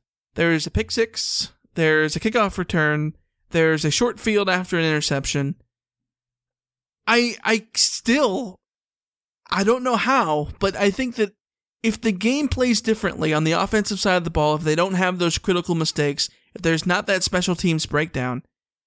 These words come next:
I think the defense is holding Oregon right around to that range where you talk about what this defense does, which is right around the thirty point mark. And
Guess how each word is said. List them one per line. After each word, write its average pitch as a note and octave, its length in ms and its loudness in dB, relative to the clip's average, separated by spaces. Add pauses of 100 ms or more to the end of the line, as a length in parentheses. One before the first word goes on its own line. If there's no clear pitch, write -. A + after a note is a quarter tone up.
(300)
I - 160 -4
think E4 220 -2
the A4+ 100 0
defense D4+ 520 2
is A#3+ 180 2
holding B3 640 0
Oregon A3 440 2
right G#3 220 2
around A#3+ 320 2
to A#3 120 -2
that A3+ 220 0
range G#3+ 380 0
where G#3+ 140 2
you F#3+ 100 0
talk F#3 380 -2
about E3+ 340 0 (300)
what G#3+ 180 0
this A3 140 2
defense A3 440 0
does, A3 360 0
which F#3 80 -6
is E3+ 120 -4
right E3+ 200 2
around A3+ 240 2
the G#3+ 60 2
thirty A3 280 0
point A#3+ 320 -2
mark. E3+ 380 -2 (520)
And G#3 400 4